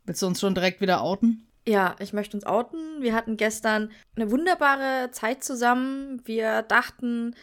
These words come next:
Speaker 2: es wird Zeit für eine berufliche Veränderung und wir werden jetzt mal Bauer
Speaker 1: Landwirt.
Speaker 2: oder Farmer.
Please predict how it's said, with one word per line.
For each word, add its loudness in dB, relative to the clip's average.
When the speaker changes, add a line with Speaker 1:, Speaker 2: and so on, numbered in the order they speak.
Speaker 2:
es -4
wird 0
Zeit 2
für 0
eine -2
berufliche -4
Veränderung -2
und -6
wir -6
werden 2
jetzt -2
mal -2
Bauer 2
Speaker 1:
Landwirt. 0
Speaker 2:
oder 4
Farmer. 4